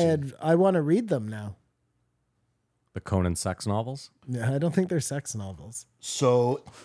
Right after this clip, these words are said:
Speaker 1: he talked
Speaker 3: They're written
Speaker 1: about
Speaker 3: by an incel for
Speaker 1: he
Speaker 3: sure.
Speaker 1: talked about the blue marble photo, and I have a new theory.
Speaker 3: Oh, here we go.
Speaker 2: The blue marble photo.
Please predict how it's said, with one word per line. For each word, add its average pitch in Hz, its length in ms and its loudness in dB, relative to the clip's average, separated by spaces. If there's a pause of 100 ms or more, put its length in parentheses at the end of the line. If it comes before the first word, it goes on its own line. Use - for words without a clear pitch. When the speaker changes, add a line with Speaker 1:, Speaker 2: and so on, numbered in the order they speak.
Speaker 1:
he 135 220 -8
talked 135 200 2
Speaker 3:
They're 123 80 4
written 151 160 6
Speaker 1:
about 123 80 4
Speaker 3:
by 92 80 2
an 90 200 0
incel 104 280 -4
for - 120 -8
Speaker 1:
he 117 100 0
Speaker 3:
sure. - 80 -4
Speaker 1:
talked 123 280 2
about 135 180 0
the 110 80 0
blue 98 340 2
marble 107 480 -2
photo, 92 520 -8 (420)
and 98 120 -8
I 95 140 -8
have 92 400 -2
a 87 140 -12
new 95 260 -4
theory. 87 500 -10
Speaker 3:
Oh, 85 200 -8
here 85 140 -6
we 110 120 -4
go. 101 100 -4
Speaker 2:
The 139 80 0
blue 139 240 0
marble 143 400 -2
photo. 107 540 -10